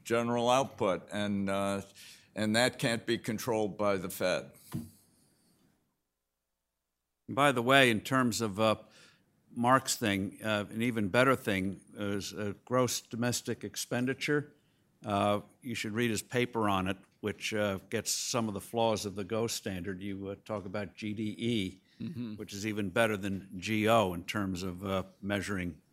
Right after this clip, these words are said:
Speaker 3: Yeah, I've
Speaker 2: what
Speaker 3: got,
Speaker 2: happens
Speaker 3: uh,
Speaker 2: in the
Speaker 3: in my
Speaker 2: economy.
Speaker 3: new introduction to the structure, I go into, uh, how,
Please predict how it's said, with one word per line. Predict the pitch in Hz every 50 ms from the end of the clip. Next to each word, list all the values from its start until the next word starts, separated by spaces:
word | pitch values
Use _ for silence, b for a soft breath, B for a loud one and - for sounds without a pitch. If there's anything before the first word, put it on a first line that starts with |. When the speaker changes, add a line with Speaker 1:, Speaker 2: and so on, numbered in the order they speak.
| _ _ _ - - _
Speaker 3:
Yeah, | - 135 131
I've | 123 117 147
Speaker 2:
what | 175 165 147 123
Speaker 3:
got, | 104 104
Speaker 2:
happens | 120 120 120 113 101
Speaker 3:
uh, | 92
Speaker 2:
in | 92
the | 95 127
Speaker 3:
in | 127 123
my | 127 123
Speaker 2:
economy. | 127 135 156 175
Speaker 3:
new | 175 165
introduction | 156 147 - - 127 113 113 135 143 139 - - - 120 117 113
to | - - 117
the | 107 110 107
structure, | - - 127 117 113 - - - 120 107 110 107 107 107
I | 107 107
go | 101 110 110 110
into, | 110 110 110 107 - 120 110 107 107 107 104 104 101 98
uh, | 101 98 98 101 95 98 101 98 - 107
how, | 98 101 87